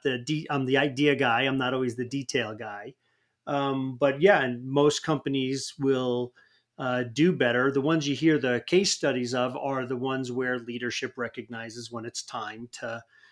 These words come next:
to move on. And a lot of companies crash and burn because leadership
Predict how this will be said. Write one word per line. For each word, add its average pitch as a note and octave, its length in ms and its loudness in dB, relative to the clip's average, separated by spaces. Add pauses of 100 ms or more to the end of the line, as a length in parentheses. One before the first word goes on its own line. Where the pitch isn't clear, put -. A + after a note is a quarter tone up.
(140)
to D3+ 120 -2
move D3 220 4
on. D3 320 2
And A#2 160 -6
a A#2 60 -4
lot C3+ 280 2
of E3+ 80 -2
companies B2+ 480 -4
crash C3 420 -4
and A#2+ 160 -4
burn C3 480 2
because B2 600 -4 (460)
leadership C3+ 600 2